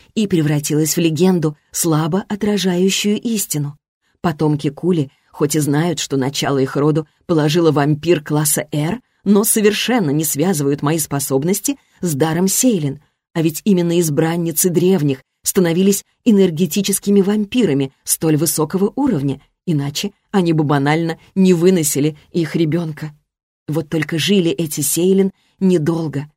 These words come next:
до родов очередного мега-мага, а потом все,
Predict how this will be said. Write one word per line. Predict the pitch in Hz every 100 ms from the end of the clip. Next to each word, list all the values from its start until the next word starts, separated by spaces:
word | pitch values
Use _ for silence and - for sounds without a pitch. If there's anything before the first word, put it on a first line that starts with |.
| _ -
до | 175 165
родов | 151 160 233 - _ _ -
очередного | 254 196 185 156 165 208 226
мега-мага, | 214 180 202 185 196 196 196 143 147 - _ _
а | 180
потом | 175 196 170 180
все, | - - 175